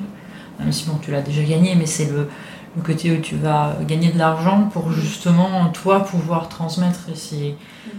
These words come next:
Speaker 1: c'est une question de, d'équilibre. Tu
Speaker 2: Ouais.
Speaker 1: donnes quelque chose et tu reçois quelque chose en
Speaker 2: Mm.
Speaker 1: retour.
Speaker 2: Bah ouais, le, ma no-, je travaille beaucoup sur ma notion d'argent en ce moment parce que tout était bloqué.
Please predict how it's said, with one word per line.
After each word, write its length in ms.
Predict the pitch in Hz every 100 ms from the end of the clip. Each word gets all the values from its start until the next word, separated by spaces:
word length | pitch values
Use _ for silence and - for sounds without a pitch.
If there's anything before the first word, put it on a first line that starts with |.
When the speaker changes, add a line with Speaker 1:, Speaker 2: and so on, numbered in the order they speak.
| -
Speaker 1:
c'est 180 | - 180
une 100 | 180
question 400 | 180 190 214 202 170
de, 240 | 175 165 160 156 156 156 - -
d'équilibre. 580 | 175 180 202 190 - - - - - -
Tu 140 | - 175
Speaker 2:
Ouais. 60 |
Speaker 1:
donnes 220 | 170 202 202
quelque 240 | 190 175
chose 260 | - 196 185
et 80 |
tu 140 | - 170
reçois 300 | 160 165 175
quelque 240 | 170 160
chose 180 | 175 160
en 80 | 160
Speaker 2:
Mm. 100 | 156
Speaker 1:
retour. 320 | 160 - 156 -
Speaker 2:
Bah 140 | 202
ouais, 140 | 202 214
le, 120 | 202 196
ma 160 | 190
no-, 140 | 190 185
je 100 | -
travaille 360 | - 190 190 190
beaucoup 260 | 196 226
sur 160 | - 208
ma 140 | 190
notion 400 | 180 180 - 202
d'argent 380 | 190 175 180 196
en 40 | 202
ce 160 | -
moment 160 | 185 214
parce 180 | 214 214
que 100 | 190
tout 240 | 214 208
était 240 | 196 - 185
bloqué. 540 | 180 190 185 - 190